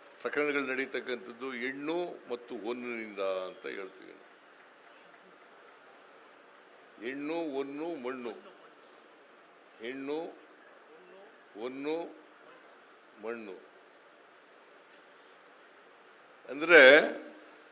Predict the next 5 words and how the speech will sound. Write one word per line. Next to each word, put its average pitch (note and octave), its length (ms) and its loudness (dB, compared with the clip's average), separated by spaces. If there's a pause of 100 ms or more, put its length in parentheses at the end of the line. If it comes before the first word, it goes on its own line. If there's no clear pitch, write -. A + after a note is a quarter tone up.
(600)
ಈ C3+ 120 -2
ಮಣ್ಣಿನ D3 420 10
ಕೆಲಸ D#3 400 2
ಇದೆಯಲ್ಲ, D3 520 0 (4000)
ಇದು, E3 220 10